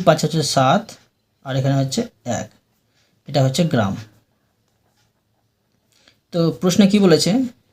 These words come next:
যে মোট ওজনকে, ঠিক আছে, এটা লিখতে পারি মোট, অতএব মোট, এই মোট ওজনকে নিয়ে যেতে হবে কিগ্রাতে।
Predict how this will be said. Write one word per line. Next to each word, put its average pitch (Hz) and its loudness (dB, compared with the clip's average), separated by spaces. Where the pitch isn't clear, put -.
যে 131 -2
মোট 196 6
ওজনকে, 131 2
ঠিক 185 -2
আছে, 226 0
এটা 143 -6
লিখতে 160 -2
পারি 160 8
মোট, 160 0
অতএব 131 -2
মোট, 139 0
এই 131 -4
মোট 196 6
ওজনকে 143 2
নিয়ে 156 2
যেতে 165 2
হবে 147 4
কিগ্রাতে। 127 -2